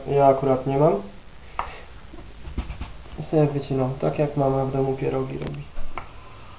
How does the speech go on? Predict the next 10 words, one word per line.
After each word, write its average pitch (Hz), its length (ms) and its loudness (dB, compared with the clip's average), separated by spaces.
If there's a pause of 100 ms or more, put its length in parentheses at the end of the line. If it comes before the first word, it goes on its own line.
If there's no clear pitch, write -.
(260)
Okej, 143 160 6
nasze 143 240 6
wszystkie 170 400 4
kółka 160 300 8
już 143 160 8
są 147 120 4
wycięte, 139 600 6
teraz 143 320 2
sobie 135 200 2 (160)
nadmiar 139 380 4